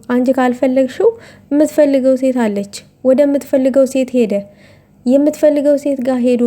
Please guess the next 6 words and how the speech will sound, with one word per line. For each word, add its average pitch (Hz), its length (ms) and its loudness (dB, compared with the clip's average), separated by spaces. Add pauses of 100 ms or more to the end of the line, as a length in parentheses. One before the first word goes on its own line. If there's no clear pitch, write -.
(200)
መኖር 247 420 0
ሲጀምር 247 540 -2 (100)
ደግሞ 294 300 -4 (540)
ለምን 285 380 2
ብለሽ 240 260 2
ትመጫለሽ? 208 640 -6